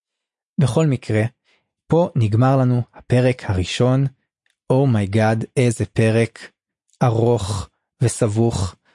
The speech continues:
והפרק השני לא הרבה יותר טוב, אבל צפריר, אני, אני, אני סומך עליך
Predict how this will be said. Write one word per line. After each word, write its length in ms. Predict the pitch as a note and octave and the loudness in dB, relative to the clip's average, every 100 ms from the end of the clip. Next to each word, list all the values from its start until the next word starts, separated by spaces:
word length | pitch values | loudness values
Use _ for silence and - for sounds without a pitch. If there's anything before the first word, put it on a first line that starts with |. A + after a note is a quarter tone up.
| _ _ | _ _
והפרק 400 | A#2 A2 C#3 B2+ | -2 0 0 0
השני 320 | B2+ B2+ A#2+ | 0 0 2
לא 100 | A#2+ | 2
הרבה 240 | A#2 A2 A#2+ | 2 2 0
יותר 200 | A#2 A2+ | 0 -2
טוב, 360 | - A2+ A#2 - _ - - - | 0 0 -2 -8 _ -20 -18 -4
אבל 300 | A2+ A2+ A2 - _ _ _ | 0 0 -2 -6 _ _ _
צפריר, 460 | - A#2+ - C3 A#2+ | -6 -4 0 -2 0
אני, 180 | A2 A2+ - | -2 -2 -2
אני, 380 | A2+ A2 G#2+ - _ - | 0 0 -2 -4 _ -2
אני 160 | A#2+ | -2
סומך 360 | G#2+ A#2 C3+ D#3+ | 0 0 0 0
עליך 280 | D#3+ G#2+ | -2 0